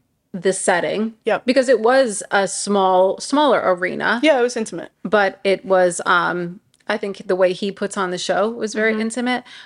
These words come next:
Speaker 1: but also because he ke-, he was coming home
Speaker 2: Yeah.
Speaker 1: to perform.
Speaker 2: Yeah.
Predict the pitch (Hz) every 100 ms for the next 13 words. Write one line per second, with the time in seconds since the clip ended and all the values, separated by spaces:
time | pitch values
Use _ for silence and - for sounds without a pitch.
0 | - 220 - 240 240 240 226 214 220 208
1 | - 202 - - - 196 196 202 185 156
2 | 202 190 180 226 220 - _ _ _ -
3 | 208 214 196 - 185 151 185 190 202